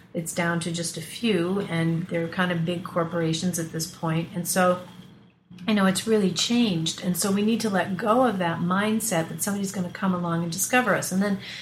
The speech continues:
American Idol came along, and it kind of reinforced that you will get discovered. Well, if you really look at it, if you really look at The Voice, I mean, who from The Voice has become famous? There's not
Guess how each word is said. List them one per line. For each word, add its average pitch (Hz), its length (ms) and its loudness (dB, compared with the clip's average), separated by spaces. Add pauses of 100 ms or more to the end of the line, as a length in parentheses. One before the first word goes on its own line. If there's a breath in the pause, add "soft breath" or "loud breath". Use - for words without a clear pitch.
(140 loud breath)
American 185 360 2
Idol 214 300 2
came 190 260 0
along, 170 360 2
and 170 80 -2
it 175 80 -10
kind 175 160 -2
of 175 180 -4
reinforced 190 760 2
that 175 140 -4
you 180 180 0
will 185 140 2
get 165 220 -2
discovered. 185 640 -2
Well, 175 300 2 (380 loud breath)
if 180 140 -6
you 208 100 0
really 220 280 2
look 233 380 0
at 170 240 -2
it, - 200 -8
if 185 120 -10
you 214 120 -4
really 233 180 2
look 214 300 2
at 202 100 0
The 208 60 -4
Voice, 180 500 0
I - 20 -2
mean, 180 220 0
who 240 580 4 (220 loud breath)
from 202 180 2
The 185 80 6
Voice 175 400 2
has 180 100 -6
become 175 380 -2
famous? 160 440 -4
There's 175 260 -6
not 165 280 2